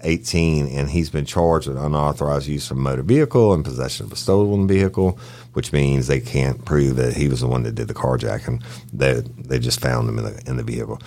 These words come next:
Williams was helping his mother, that's the D A, Janice Rogers, into the back of the sports utility vehicle in the one thousand block of Ray Street when the two masked men pulled up beside them driving a blue pickup truck.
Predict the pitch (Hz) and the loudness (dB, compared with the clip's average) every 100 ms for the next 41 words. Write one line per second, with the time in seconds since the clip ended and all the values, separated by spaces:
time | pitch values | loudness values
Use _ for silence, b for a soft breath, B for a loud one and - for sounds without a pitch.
0 | B B B - 95 123 120 104 110 104 | B B B 2 6 6 4 4 4 4
1 | 104 87 87 90 87 82 87 - - 71 | 4 2 4 4 6 4 2 -2 -6 -6
2 | - 65 65 60 62 58 78 78 80 - | -4 -2 -2 -2 -4 -6 0 2 2 2
3 | 80 76 71 71 76 78 71 71 71 71 | 2 2 0 -4 -4 -6 -4 0 -2 -2
4 | 67 - - 76 - 73 65 82 80 73 | -6 -8 -4 -4 -2 -6 -2 0 2 0
5 | 73 76 76 - 73 69 65 65 76 80 | 0 0 0 -2 -2 -2 -4 -2 0 0
6 | 82 76 71 69 71 67 62 60 101 113 | 0 0 0 0 0 0 -4 2 2 2
7 | - 107 107 - 73 69 - 98 85 80 | 2 4 4 0 -2 -2 0 2 4 2
8 | - - 80 73 82 76 76 - - 92 | 0 0 0 0 0 0 0 -2 -2 2
9 | 90 87 90 82 76 71 67 64 175 226 | 2 4 2 2 2 0 -2 0 0 0
10 | 71 - - - - 50 | -6 -8 -14 -10 -10 -10